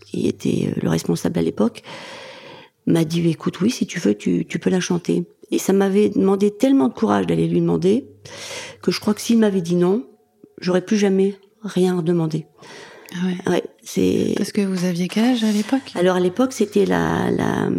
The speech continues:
Speaker 1: comment, la chanson des Cookie Dingler, euh, Femme libérée.
Speaker 2: Ouais.
Speaker 1: C'était le carton de l'été. Et moi déjà, j'avais, euh, dix-sept ans, j'étais déjà assez taquine, on va dire.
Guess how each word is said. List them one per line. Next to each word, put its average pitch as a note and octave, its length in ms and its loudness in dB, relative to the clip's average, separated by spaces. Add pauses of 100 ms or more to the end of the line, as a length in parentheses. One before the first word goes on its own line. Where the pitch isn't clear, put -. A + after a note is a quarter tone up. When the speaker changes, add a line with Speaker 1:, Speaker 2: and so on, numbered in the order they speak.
(160)
Speaker 1:
comment, F#3 180 2
la F3 140 2
chanson G#3+ 440 2
des F#3+ 120 2
Cookie F#3+ 320 -2
Dingler, F#3 460 2 (440)
euh, E3 160 -2 (440)
Femme G#3 280 2
libérée. F#3 460 2 (120)
Speaker 2:
Ouais. F3+ 120 0
Speaker 1:
C'était F3+ 240 2
le E3+ 80 -4
carton F#3 340 -2
de F3 80 2
l'été. F#3+ 380 0 (580)
Et E3 100 4
moi F#3+ 200 4
déjà, G3 320 2
j'avais, E3 440 0
euh, E3 280 0
dix-sept E3 460 -2
ans, A#3+ 140 2
j'étais E3 300 -2
déjà D#3+ 300 2
assez F3 440 0
taquine, G#3+ 360 0
on A#3 60 2
va G3 100 2
dire. G#3 160 2